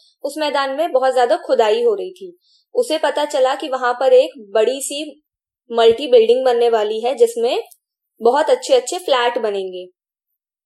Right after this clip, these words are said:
तो फिर उसको समझ में आया कि जो मुलायम घास वाला इतना अच्छा, इतना सुंदर उसका ग्राउंड था, वो हमेशा के लिए खराब हो चुका है। तो ये सोचकर वो रोने लग गया, उसकी आंखों में आंसू छलक आए। उसने यह बात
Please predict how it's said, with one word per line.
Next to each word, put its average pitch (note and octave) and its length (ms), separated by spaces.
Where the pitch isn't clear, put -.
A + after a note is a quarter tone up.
तो C#4 80
फिर E4 180
उसको E4 220
समझ D4 320
में D4 120
आया C4+ 220
कि C4+ 120
जो C4+ 120
मुलायम B3 480
घास A#3+ 380
वाला A#3 180
इतना A#3+ 300
अच्छा, A#3 240
इतना A#3 260
सुंदर A#3+ 440
उसका B3+ 240
ग्राउंड A3 380
था, A#3 380
वो B3+ 100
हमेशा C4 400
के C4+ 120
लिए B3+ 260
खराब A3+ 380
हो B3 240
चुका A#3 200
है। A3+ 200
तो D4+ 120
ये B3+ 220
सोचकर B3 480
वो B3 200
रोने A#3+ 340
लग G#3+ 180
गया, B3 160
उसकी B3 380
आंखों G#3 280
में C#4 200
आंसू A3+ 300
छलक G#3 420
आए। F3+ 200
उसने C4+ 320
यह D4+ 260
बात A#3 400